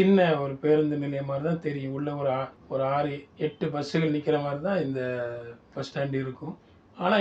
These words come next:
இங்கேருந்து நிறைய இடங்களுக்கு இங்கேருந்து பஸ் போக்குவரத்து இருக்கு.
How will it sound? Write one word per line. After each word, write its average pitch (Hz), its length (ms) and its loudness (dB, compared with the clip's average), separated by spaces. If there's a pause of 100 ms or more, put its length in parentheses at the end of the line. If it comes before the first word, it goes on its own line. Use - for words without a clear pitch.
இங்கேருந்து 180 340 2 (100)
நிறைய 170 300 2 (920)
இடங்களுக்கு 160 420 4
இங்கேருந்து 151 340 0
பஸ் 139 240 -4
போக்குவரத்து 139 480 -4
இருக்கு. 120 260 -8